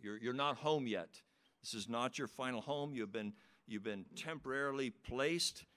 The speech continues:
in this world with a future that is very different than this life. First Peter two eleven, "Beloved, I urge you as sojourners and exiles to abstain from the passions of the flesh which wa-,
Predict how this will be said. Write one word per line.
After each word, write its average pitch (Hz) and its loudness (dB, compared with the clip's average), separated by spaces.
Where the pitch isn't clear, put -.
in 170 4
this 160 4
world 143 2
with 117 0
a 98 0
future 104 0
that 110 2
is 98 -2
very 101 4
different 95 -2
than 95 -4
this 95 -2
life. 92 0
First 117 -4
Peter 123 0
two 123 -2
eleven, 110 2
"Beloved, 117 2
I 113 2
urge 127 4
you 143 2
as 117 4
sojourners 135 4
and 131 0
exiles 90 -2
to 127 -2
abstain 135 4
from 127 0
the 117 2
passions 123 0
of 123 0
the 120 0
flesh 131 2
which - -6
wa-, 107 -4